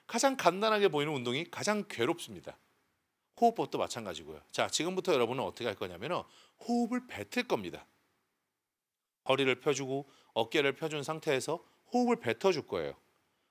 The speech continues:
호흡을 완전히 뱉어줄 겁니다. 제가 분명히 지금 얘기했던 것처럼 완전히 뱉어줘야 됩니다. 완전히, 완전하게 뱉어줘야 됩니다.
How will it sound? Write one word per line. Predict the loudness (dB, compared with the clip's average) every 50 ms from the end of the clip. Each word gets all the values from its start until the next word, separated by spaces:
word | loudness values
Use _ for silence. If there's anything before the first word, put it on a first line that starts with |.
| _ _
호흡을 | 4 4 6 6 4
완전히 | 6 6 4 4 2 2 2 4 4 4
뱉어줄 | 2 2 0 2 2 0 2
겁니다. | 0 -4 -6 -6 -6 -8 -8 -8 -8 -16 -20 _ _ _ _
제가 | 2 2 6 8 8 6 6 4 -4 _
분명히 | -2 4 4 6 6 6 4
지금 | 4 2 2 4
얘기했던 | 2 4 4 2 2 2 0
것처럼 | -2 -2 -2 -2 -6 -6 -8 -10 _ _ _ _ _
완전히 | 2 6 6 6 6 6 0 -4 -2 0 6 8 8 8 8 6 4 4 4 2 -2 -10 _ _ _ _ _ _ _ _ _
뱉어줘야 | 0 0 0 4 4 4 4 6 2 2
됩니다. | 0 -4 -12 -10 -14 -14 -14 -14 _
완전히, | 0 0 0 2 0 0 0 4 4 4 4 4 0 -8 -10 _ _ _ _ _ _ _ _
완전하게 | 2 4 4 4 2 0 -2 4 4 6 6 6 6 4 4
뱉어줘야 | 2 0 -2 0 -2 -2 0 -2 -4
됩니다. | -6 -8 -14 -18 _ _ -20